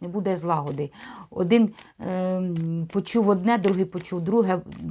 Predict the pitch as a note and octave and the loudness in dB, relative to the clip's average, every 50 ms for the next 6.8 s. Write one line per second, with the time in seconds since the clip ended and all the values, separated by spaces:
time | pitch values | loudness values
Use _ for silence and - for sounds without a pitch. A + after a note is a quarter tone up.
0 | D3 - F#3 F#3 G3+ G3 - - - F#3 D#3+ F#3 F#3+ F#3 F#3 E3+ D3+ - _ - | -6 -4 0 2 2 2 0 0 -4 -4 2 4 4 4 4 2 -2 -8 _ -20
1 | - - - - - E3 D#3 F3+ G3 G3 F#3 F3+ F3+ F#3 F3+ F3 F3 F3 F3 D#3+ | -20 -20 -14 -8 -4 -2 0 2 2 2 2 2 2 4 4 4 4 4 0 0
2 | D#3 E3 E3 D3 D#3 E3 E3+ F#3 G#3+ A#3+ B3 G3+ - - _ _ _ _ - - | 0 0 0 0 0 0 2 4 4 4 4 2 0 -10 _ _ _ _ -20 -20
3 | - _ _ - G#3 G3 G3+ - - G3+ F#3+ F3+ F#3 - - - - F#3+ G3+ A3 | -20 _ _ 2 2 2 2 4 4 4 4 4 2 -4 -14 -6 0 4 4 6
4 | G3+ G#3 G3+ G3 F#3+ F#3+ F3+ F#3+ F3+ G#3 A#3+ C4 - - - - - F3 F3+ G#3+ | 8 6 6 6 4 2 0 2 4 4 4 4 4 0 -8 -6 -2 0 4 6
5 | A3+ B3 G#3+ G#3 F3 D#3+ - - - - - _ - - A#3+ C4+ C#4+ D4 C#4+ C#4 | 6 6 4 2 -2 -2 -6 -16 -20 -20 -20 _ 2 6 8 8 10 8 6 6
6 | - - - G3+ F#3+ F3+ E3 E3 - - - C#3 - - C#3+ C3+ | 2 -4 0 4 6 6 6 6 2 -6 -10 -12 -12 -12 -14 -14